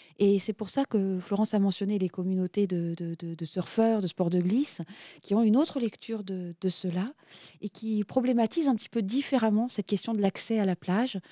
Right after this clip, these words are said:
comme participant de leur épanouissement et d'une vision très, euh, qu'on pourrait appeler holistique de la santé, c'est-à-dire santé du corps, santé de l'esprit, appréhendée dans un même mouvement. Euh, et donc voilà, c'est une histoire longue, hein, cette histoire de, de la, de l'accès. Euh,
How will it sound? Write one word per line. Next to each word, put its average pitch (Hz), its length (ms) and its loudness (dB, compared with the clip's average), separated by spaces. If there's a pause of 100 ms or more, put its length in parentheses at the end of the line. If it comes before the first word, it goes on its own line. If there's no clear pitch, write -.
(280)
comme 220 320 2
participant 208 720 -2
de 214 100 2
leur 180 220 2 (160)
épanouissement 214 680 2
et 247 40 4
d'une 202 160 2
vision 190 300 -4
très, 214 480 0
euh, 180 200 0
qu'on 190 140 -8
pourrait 180 200 -2
appeler 196 200 0
holistique 190 460 0
de 208 80 -2
la 185 100 2
santé, 185 300 -4
c'est-à-dire 190 240 -4 (240)
santé 196 260 2
du 180 140 -2
corps, 240 320 0
santé 185 260 -4
de 180 60 2
l'esprit, 185 400 -2 (800)
appréhendée 190 460 0
dans 190 240 0
un 175 60 0
même 185 340 -2
mouvement. 185 400 -4 (760)
Euh, 175 600 2
et 196 80 2
donc 220 180 0
voilà, 208 200 4
c'est - 180 -2
une 196 100 2
histoire 247 360 0
longue, 294 200 4
hein, 214 80 0
cette 202 240 -8
histoire 226 360 -2
de, 180 260 -4
de 175 100 -8
la, 170 340 -6
de 180 100 -4
l'accès. 214 500 0 (420)
Euh, 175 560 0